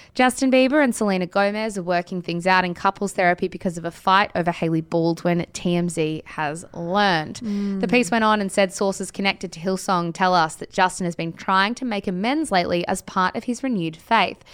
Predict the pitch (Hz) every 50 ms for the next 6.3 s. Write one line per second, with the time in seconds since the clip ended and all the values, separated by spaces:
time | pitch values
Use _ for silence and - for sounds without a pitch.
0 | - - - - - - 220 208 214 240 294 320 277 247 - - 196 185 180 175
1 | 175 - 180 - - 180 180 190 202 - - 202 185 175 165 - 107 107 - -
2 | - - - - - - - - - 247 254 247 - 240 240 269 339 - 254 214
3 | 196 190 170 - - 208 196 196 - - - - - 208 190 175 180 175 170 175
4 | 190 214 - - 190 180 175 175 170 160 - 180 180 185 - - 240 220 190 170
5 | 175 - 185 180 - - - 214 220 208 - - 170 160 160 160 - 170 170 175
6 | 170 - 165 - - -